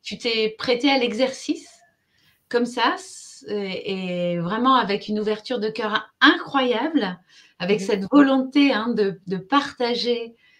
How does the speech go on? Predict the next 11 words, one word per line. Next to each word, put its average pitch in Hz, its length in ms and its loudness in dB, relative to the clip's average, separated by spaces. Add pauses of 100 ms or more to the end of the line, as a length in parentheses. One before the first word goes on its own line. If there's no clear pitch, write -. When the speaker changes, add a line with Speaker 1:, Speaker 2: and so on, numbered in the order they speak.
(340)
Speaker 1:
euh, 175 340 -2 (140)
tout 294 120 0
ce 226 180 -4
que 190 440 -4
l'on 185 200 -4
t'a 190 160 -4
livré. 190 420 -2 (920)
Et 175 160 -4
donc, 208 340 -2
euh, 170 300 0 (180)
voilà, 180 240 0